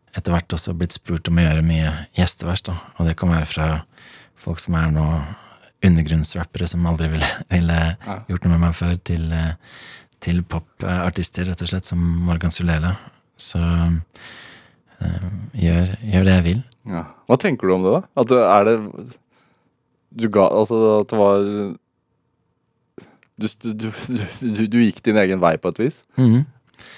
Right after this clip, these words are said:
Speaker 1: Eh, ja, det, det kan du si at det, det straffa seg en tolv års tid, og så, <laughs> og så begynte det å lønne seg. For da
Speaker 2: Ja.
Speaker 1: ble jo, vi fikk jo veldig mye, mye hardcore fans, da.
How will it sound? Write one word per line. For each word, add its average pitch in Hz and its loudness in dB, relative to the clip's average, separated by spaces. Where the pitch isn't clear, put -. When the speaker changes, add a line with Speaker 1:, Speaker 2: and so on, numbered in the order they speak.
Speaker 1:
Eh, 104 0
ja, 110 0
det, 107 4
det 104 -2
kan 101 2
du 98 4
si - -6
at - -12
det, 95 4
det 104 0
straffa - -6
seg 98 0
en 95 0
tolv 92 2
års 87 -2
tid, 98 -2
og 98 0
så, 110 0
<laughs> 160 -2
og 127 4
så 117 4
begynte 107 2
det 110 4
å 110 6
lønne 95 2
seg. 104 -6
For 104 -2
da 107 6
Speaker 2:
Ja. 110 2
Speaker 1:
ble 101 4
jo, 98 4
vi 107 -2
fikk 104 -2
jo 104 4
veldig 95 2
mye, 92 4
mye 85 -2
hardcore 85 -2
fans, 101 0
da. 90 -2